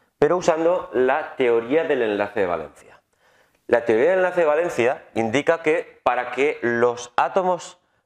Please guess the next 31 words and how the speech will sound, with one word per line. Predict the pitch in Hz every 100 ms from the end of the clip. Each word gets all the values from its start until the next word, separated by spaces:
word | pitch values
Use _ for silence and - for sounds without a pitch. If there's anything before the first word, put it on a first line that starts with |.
| -
presentes | 139 131 151 151 151
en | 143
la | 127
molécula | 113 123 139 123 90
del | 98 98
enlace | 98 110 135 139
covalente | - 107 98 110 131 - 76 _ _ _ - -
puedan | 165 185 170
compartir | 147 123 113 107 - 170
sus | - 110
electrones, | 131 160 120 151 117 101 - - _ _ _ _ _
dichos | 120 147 170
electrones | 175 170 165 165 165
han | 147
de | 139
estar | - 143 - 104
desapareados | 95 107 101 - 165 170 147 139 156 - -
y | 117 143 - 117
en | 131 160 - _ _
orbitales | - 147 151 139 131 143 -
diferentes. | 120 113 110 101 101 87 78 78
Es | 110 104
decir, | 104 -
cada | 120
orbital | 143 135 139 170 -
ha | 123
de | 127
tener | 131 156 -
un | 135 139
electrón | 127 - 139 135
desapareado. | 131 95 87 82 82